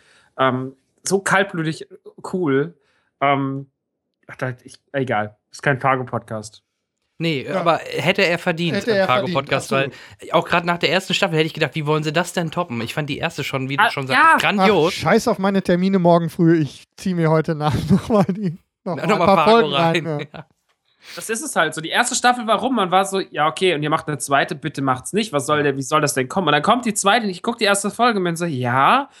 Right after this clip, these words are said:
Speaker 1: okay, damit hab ich nicht gerechnet, aber das gefällt mir." Und spätestens nach der dritten Folge war ich so, "Wow, ihr seid wirklich die Götter in Sachen Serien. Das ist ja unfassbar."
Speaker 2: Die haben das geschafft, was True Detective
Speaker 1: Nicht
Speaker 2: kolossal nicht geschafft hat.
Speaker 1: Ja.
Speaker 2: Kolossal gescheitert ist dran, ja.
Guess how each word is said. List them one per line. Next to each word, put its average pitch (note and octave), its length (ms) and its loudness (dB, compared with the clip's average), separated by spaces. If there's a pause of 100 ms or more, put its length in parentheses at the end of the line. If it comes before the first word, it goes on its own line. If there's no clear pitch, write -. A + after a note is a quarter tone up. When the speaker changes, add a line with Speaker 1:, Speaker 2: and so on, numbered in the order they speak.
(120)
Speaker 1:
okay, A#3 500 2
damit F3 280 0
hab G#3+ 100 -4
ich G3+ 80 -8
nicht G3+ 160 -10
gerechnet, F#3 480 -4
aber E3+ 100 0
das D#3+ 160 -4
gefällt A3+ 400 0
mir." D#3+ 220 0 (220)
Und D3+ 120 -2
spätestens A3 300 0
nach F#3+ 140 2
der F3+ 100 4
dritten F#3+ 240 -4
Folge F#3+ 240 0
war E3 80 4
ich D#3 80 -2
so, B2+ 120 -6
"Wow, C3 220 4
ihr B2 80 -4
seid C3 160 2
wirklich D3 260 -4
die C3 280 -6 (420)
Götter B2 600 2
in B2+ 160 -6
Sachen A#2+ 260 0
Serien. A2 320 -4
Das A#2+ 140 -6
ist B2+ 100 -8
ja B2+ 280 0
unfassbar." F3 760 0
Speaker 2:
Die C3 160 0
haben C3+ 140 0
das C#3+ 220 -2
geschafft, E3 560 -8
was B2 200 -6
True E3+ 220 -8
Detective C#3+ 560 -10 (880)
Speaker 1:
Nicht C3+ 120 -4
Speaker 2:
kolossal D3+ 440 4
nicht C3+ 160 0
geschafft G#2+ 360 -2
hat. G2+ 140 -6
Speaker 1:
Ja. D3 40 -16
Speaker 2:
Kolossal B2+ 340 0
gescheitert G#2 380 -4
ist G2 160 -10
dran, G2 220 -10
ja. F#2+ 180 -12